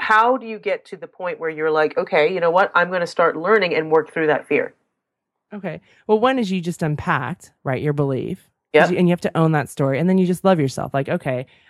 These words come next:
Speaker 2: I'm no good at money." I mean, well, first of all, like,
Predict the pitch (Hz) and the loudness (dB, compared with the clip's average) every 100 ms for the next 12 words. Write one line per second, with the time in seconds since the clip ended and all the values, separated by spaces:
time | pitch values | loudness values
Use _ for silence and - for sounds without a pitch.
0 | - 185 185 170 156 156 170 226 131 147 | 0 4 4 2 -2 -2 0 0 0 0
1 | 175 170 - _ _ 202 - 285 - 165 | 0 0 -2 _ _ -4 0 0 0 2
2 | 131 - - 147 131 | 2 0 -2 -6 -8